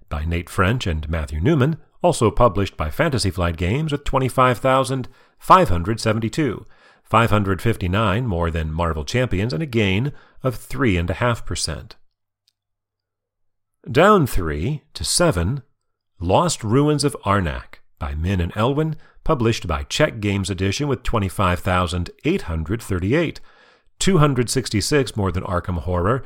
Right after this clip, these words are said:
a decline of ten percent as Arnak ends a five-week run back in the top five.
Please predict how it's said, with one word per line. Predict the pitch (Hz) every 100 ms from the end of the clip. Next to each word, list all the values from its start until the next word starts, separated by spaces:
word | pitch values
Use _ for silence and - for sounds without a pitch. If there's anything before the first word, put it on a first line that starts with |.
| - -
a |
decline | - - - 180 123 90 101
of | - 92 -
ten | - 180 180 147
percent | - 90 - 170 98 110 - - - - -
as | 104 113 104 - _ -
Arnak | 127 147 143 135 -
ends | 123 139 143 135
a | 107 92
five-week | - 190 175 101 90 82
run | 90 85 87 92 - _ -
back | 90 95 -
in | 101 90
the |
top | - 76 67 -
five. | - 85 69 - -